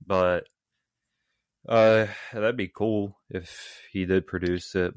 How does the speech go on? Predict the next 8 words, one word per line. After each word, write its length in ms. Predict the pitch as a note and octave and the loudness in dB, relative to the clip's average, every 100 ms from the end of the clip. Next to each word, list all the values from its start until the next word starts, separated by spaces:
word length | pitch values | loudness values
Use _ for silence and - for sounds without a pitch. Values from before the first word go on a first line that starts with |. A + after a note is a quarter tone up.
| - | -4
but 380 | F2 F2 E2+ - _ _ _ _ _ _ _ _ | -2 0 -2 -6 _ _ _ _ _ _ _ _
that's 240 | G#2+ G2+ - | 0 0 0
probably 340 | - G#2+ G#2 | 0 2 2
gonna 160 | F#2 F2+ | 0 -4
be 140 | F2+ | -4
the 80 | F2 | -4
biggest 420 | D#2+ F2+ E2+ - | -4 -6 -6 -8
release 600 | E2+ E2 F2 E2 - - | -10 -6 -6 -6 -8 -14